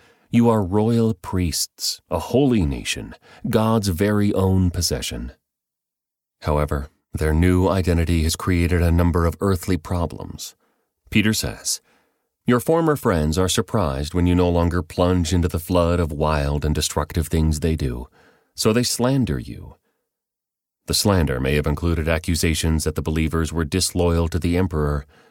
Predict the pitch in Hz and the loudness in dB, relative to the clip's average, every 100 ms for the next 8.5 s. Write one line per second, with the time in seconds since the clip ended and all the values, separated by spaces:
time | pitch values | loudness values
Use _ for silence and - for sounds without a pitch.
0 | - 117 120 113 107 107 101 95 101 95 | -6 -4 0 0 2 2 2 2 2 4
1 | 95 92 98 82 98 82 65 64 - - | 4 2 -2 0 0 0 -4 -6 -8 -12
2 | _ _ _ _ _ _ _ - 101 98 | _ _ _ _ _ _ _ 0 2 2
3 | - 92 90 90 92 90 82 85 92 82 | 2 2 2 2 2 2 2 0 -2 0
4 | 82 64 60 67 69 - 67 - - 80 | 0 -2 -4 -4 -4 -4 -4 -4 0 0
5 | 76 78 76 73 64 71 71 76 71 - | 0 0 -2 -2 -2 -2 0 0 -2 -4
6 | - - _ _ - 131 135 127 120 123 | -10 -10 _ _ -4 -2 0 0 0 0
7 | 113 104 104 98 95 92 87 78 71 - | 2 2 2 2 2 2 0 0 -4 -8
8 | - - - - - | -10 -12 -6 -6 -6